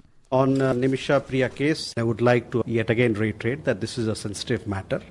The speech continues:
and the Government of India has been extending all possible assistance in this case. As a result of our concerted efforts, you've seen that the sentencing was deferred. We continue to closely follow the, the matter and render all possible assistance.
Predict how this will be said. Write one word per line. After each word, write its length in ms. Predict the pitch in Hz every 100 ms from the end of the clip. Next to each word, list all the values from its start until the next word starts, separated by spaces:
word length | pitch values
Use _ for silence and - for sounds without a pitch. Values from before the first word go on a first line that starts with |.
| -
and 240 | 107 107 101
the 140 | 104
Government 340 | 110 110 120
of 140 | 113 -
India 280 | 110 117 107
has 220 | 110 95 110
been 160 | 107 101 - -
extending 520 | - - 113 104 110 -
all 140 | 113 104 110
possible 360 | 104 107 98 95 -
assistance 560 | 127 - 131 - 143 131
in 120 | 127
this 100 | 131
case. 380 | - 151 151 - -
As 180 | 113 104
a 80 | 113
result 520 | 113 110 135 139 - -
of 220 | 135 -
our 160 | 127 117 117
concerted 420 | 110 120 110 104
efforts, 440 | 104 123 123 - -
you've 260 | 110 95
seen 340 | - 135 127 120
that 220 | 110 - -
the 420 | 107 107 104 107 - -
sentencing 640 | 135 117 127 123 131 120 110 107
was 600 | 113 110 107 - - - 123
deferred. 380 | 120 143 139 -
We 120 | 113
continue 420 | 110 120 110 131
to 140 | 120 120
closely 480 | - 120 104 117 110
follow 320 | - 113 107
the, 160 | 104
the 160 | 95 101
matter 340 | 104 113 139 143 135 -
and 380 | 117 107 104 - - 123
render 280 | 127 120 - 135
all 140 | 123
possible 480 | 117 117 - 113 107
assistance. 480 | - 127 - 180